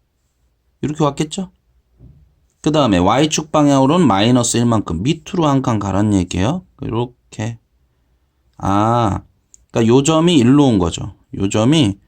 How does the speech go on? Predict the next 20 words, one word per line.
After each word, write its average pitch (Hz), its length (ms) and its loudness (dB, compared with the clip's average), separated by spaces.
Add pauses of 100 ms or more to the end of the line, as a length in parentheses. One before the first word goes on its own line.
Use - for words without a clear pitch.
(460)
여기로 131 400 0
온 90 160 2
거예요. 95 400 0 (440)
여기 147 380 2 (160)
몇, 110 400 -2 (160)
어, 113 320 2
몇 113 180 0
콤마 196 220 2
몇일까요? 117 640 0 (680)
여기가 127 180 4
이였고, 117 680 0 (140)
삼, 147 560 2
사, 139 460 0
오, 117 360 2
육, 87 320 -2
육일 117 440 -4
테고, 147 500 -2
여기서 131 460 0
한 170 200 -2
칸, 123 300 -2